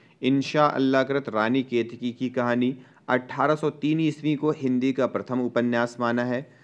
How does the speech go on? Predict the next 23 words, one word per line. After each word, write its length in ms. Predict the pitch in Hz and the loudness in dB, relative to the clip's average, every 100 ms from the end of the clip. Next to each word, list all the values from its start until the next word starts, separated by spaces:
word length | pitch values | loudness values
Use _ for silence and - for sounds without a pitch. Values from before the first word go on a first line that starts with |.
| - _ _ _ _ _ 110 | -20 _ _ _ _ _ 4
डॉक्टर 540 | 143 143 180 175 175 135 | 4 4 2 2 0 2
गोपाल 540 | 131 131 143 151 143 | 2 6 6 6 4
राय 240 | 113 127 | 4 4
ने 160 | 147 147 | 2 2
गौरी 400 | 117 120 127 139 | 4 6 6 2
दत्त 320 | 117 135 - | 2 0 0
द्वारा 340 | 113 110 123 127 | 0 2 4 2
रचित 320 | 110 135 120 | 0 -4 -4
देवरानी 600 | 98 110 110 113 131 135 | 2 4 4 4 2 0
जेठानी 540 | 120 110 110 107 123 | 0 0 -2 -2 -2
की 160 | 123 110 117 | -4 -6 -4
कहानी 480 | 101 123 123 139 | -2 0 0 0
अठारह 420 | 135 107 - 110 117 | -2 -6 -4 -2 -2
सौ 160 | 113 | -4
सत्तर 480 | - 113 - 165 165 | -10 -10 -2 0 0
को 140 | 156 | 0
हिंदी 460 | 151 139 131 131 139 | -4 -2 -2 0 0
का 120 | 135 | 0
प्रथम 380 | 107 95 117 120 117 | -2 -6 -6 -6 -4
उपन्यास 520 | 110 117 117 120 120 | -2 0 0 -2 -2
माना 280 | 117 113 120 | -2 0 0
है। 360 | 120 117 151 - _ _ _ _ _ _ _ _ _ _ _ _ _ _ _ _ _ _ _ - 110 | -2 -6 -10 -20 _ _ _ _ _ _ _ _ _ _ _ _ _ _ _ _ _ _ _ -4 4
डॉक्टर 500 | 139 - 180 175 | 4 6 4 4